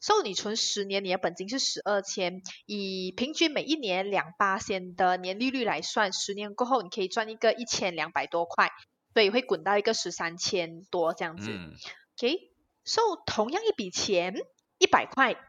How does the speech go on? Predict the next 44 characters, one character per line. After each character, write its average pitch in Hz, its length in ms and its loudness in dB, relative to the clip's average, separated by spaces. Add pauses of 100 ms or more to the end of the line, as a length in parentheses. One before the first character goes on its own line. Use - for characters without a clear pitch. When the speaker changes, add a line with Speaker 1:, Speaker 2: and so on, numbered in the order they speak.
(140)
Speaker 1:
可 - 100 -4
是 311 120 0
你 330 120 -2
放 302 220 0
在 302 160 4
平 190 260 -4
均 208 300 -2
年 180 160 -4
利 247 100 0
率 269 120 0
有 180 100 4 (100)
八 247 140 6
八 185 200 -4
仙 196 160 -8
的 180 100 0
理 180 240 -6
财 185 180 0
工 208 220 -6
具 269 120 -4
上 262 220 -4
面， 302 220 -4 (300)
十 233 340 -2
年 262 240 -4
过 330 120 2
后 330 480 4
你 190 160 -10
将 220 200 0
会 277 120 -2
获 - 300 2 (100)
得 180 200 2
十 - 320 -4
八 190 220 4
千， 180 400 -2 (340)
所 - 180 0
以 285 80 2
你 180 140 -4
赚 269 200 4
了 208 80 2
差 202 160 2
不 - 60 -10
多 226 140 4
六 220 160 -4
千 170 320 -6
多， 170 300 -2